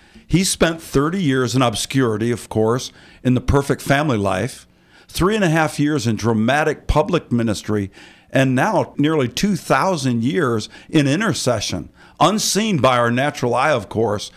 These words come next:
Since ascending, he's been interceding for us before the Father. In fact, Hebrews chapter seven speaks of Jesus after his death, resurrection, and ascension. And we're told that Jesus is our high priest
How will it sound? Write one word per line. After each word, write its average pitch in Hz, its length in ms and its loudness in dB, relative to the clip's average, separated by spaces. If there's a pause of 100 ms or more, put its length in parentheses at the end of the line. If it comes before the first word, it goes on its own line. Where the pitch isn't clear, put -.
(220)
Since - 260 0
ascending, 135 600 0 (220)
he's 185 220 0
been 151 180 2
interceding 170 840 -2
for 185 500 -2
us 127 340 0 (240)
before 143 460 0
the 123 100 0
Father. 135 520 0 (420)
In 123 80 2
fact, 147 280 2
Hebrews 143 460 0
chapter 156 340 0
seven 107 520 -2 (260)
speaks - 400 -2
of 127 140 -2
Jesus 123 420 0
after 127 300 0
his 104 140 -2
death, 131 300 0
resurrection, 117 880 -2 (300)
and 170 340 0
ascension. 127 680 -2 (520)
And 156 140 4
we're 156 80 4
told 214 400 0
that 113 160 -2
Jesus 117 540 -2
is 113 120 0
our 120 140 0
high 123 320 -2
priest 127 520 -2